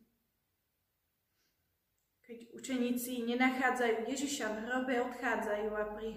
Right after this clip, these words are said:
hrobe ostáva už len Mária. Sedí a plače. Nielen, že jej Pán zomrel, ale ešte sa aj nenachádza v hrobe. Že by ho niekto ukradol?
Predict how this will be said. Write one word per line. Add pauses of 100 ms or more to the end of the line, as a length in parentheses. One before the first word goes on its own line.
hrobe (120)
ostáva (320)
už
len
Mária. (1040)
Sedí
a
plače. (1700)
Nielen,
že
jej
Pán
zomrel, (280)
ale
ešte
sa
aj
nenachádza
v (100)
hrobe. (1160)
Že
by (120)
ho (340)
niekto
ukradol?